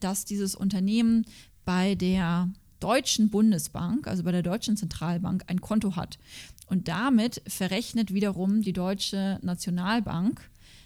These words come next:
ähm, diesen Geldfluss mit der italienischen Zentralbank, was dadurch die deutschen Forderungen dann wieder steigen lässt gegen die italienischen Verbindlichkeiten.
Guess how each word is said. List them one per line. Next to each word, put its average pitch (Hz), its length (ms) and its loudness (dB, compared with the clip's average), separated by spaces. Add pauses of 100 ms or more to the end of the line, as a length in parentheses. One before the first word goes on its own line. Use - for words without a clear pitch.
(180)
ähm, 180 580 2 (240)
diesen 185 460 2 (280)
Geldfluss 208 1120 0
mit 196 100 2
der 180 80 0
italienischen 196 560 0
Zentralbank, 180 720 -2 (100)
was - 180 0
dadurch 220 520 4
die 196 100 0
deutschen 190 320 4
Forderungen 196 540 2
dann 185 140 2
wieder 185 180 2
steigen 180 420 2
lässt 180 340 0
gegen 180 180 2
die 175 80 0
italienischen 185 500 2
Verbindlichkeiten. - 760 -10